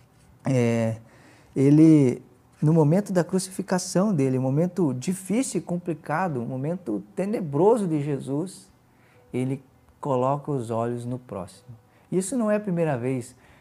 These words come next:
No Getsemane, quando vão pegar Jesus, ele faz algo extraordinário.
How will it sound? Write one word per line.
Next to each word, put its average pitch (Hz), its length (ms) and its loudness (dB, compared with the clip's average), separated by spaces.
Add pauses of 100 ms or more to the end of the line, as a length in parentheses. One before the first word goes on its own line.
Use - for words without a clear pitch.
No 151 140 -2
Getsemane, 170 720 -2
quando 143 580 -4
vão 139 240 -4
pegar 156 460 -2
Jesus, 131 680 -4 (420)
ele 139 140 -2
faz 143 240 -4
algo 147 220 -2
extraordinário. 151 840 -4